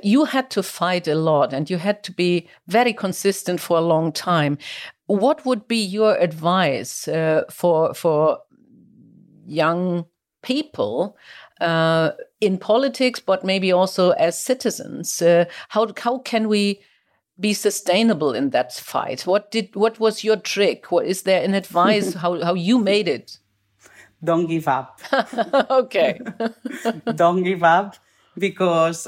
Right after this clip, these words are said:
Speaker 2: I think so when you have this privilege, uh, no, to have the opportunity to transform our city, because this is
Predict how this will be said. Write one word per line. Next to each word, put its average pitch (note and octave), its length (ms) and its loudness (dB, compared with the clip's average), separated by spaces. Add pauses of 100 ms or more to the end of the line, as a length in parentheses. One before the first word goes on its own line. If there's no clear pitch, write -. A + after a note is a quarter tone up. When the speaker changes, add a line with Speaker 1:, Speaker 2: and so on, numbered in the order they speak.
Speaker 2:
I F#3 160 0
think A3+ 240 2
so G#3 480 2
when E3+ 200 2
you F#3 280 2
have F#3+ 480 -2 (340)
this F#3+ 260 -4 (240)
privilege, E3 680 0
uh, C#3+ 460 2
no, A#3+ 400 0 (320)
to D#3+ 120 -2
have E3 240 0
the F3+ 80 -2
opportunity F3+ 800 0
to D#3+ 100 -2
transform D#3 840 0 (320)
our C#3+ 1120 0 (140)
city, C#4 640 0 (240)
because D3+ 460 -2
this E3 200 -2
is G#3 280 -2